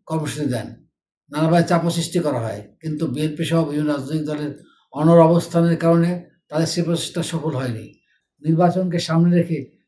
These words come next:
প্রেসিডেন্ট শাহাবুদ্দিনের ছবি নামানোকে ভিন্নভাবে দেখছেন অনেকে।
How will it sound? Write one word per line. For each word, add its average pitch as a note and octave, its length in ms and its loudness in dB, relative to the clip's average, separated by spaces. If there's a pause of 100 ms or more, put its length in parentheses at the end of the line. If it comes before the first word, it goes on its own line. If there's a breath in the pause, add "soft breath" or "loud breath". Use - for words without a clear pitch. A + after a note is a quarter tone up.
(120)
প্রেসিডেন্ট E3 320 2
শাহাবুদ্দিনের E3+ 640 2 (380 soft breath)
ছবি E3+ 220 6
নামানোকে E3+ 520 6 (120)
ভিন্নভাবে E3+ 420 4
দেখছেন E3 280 0
অনেকে। B2+ 340 -6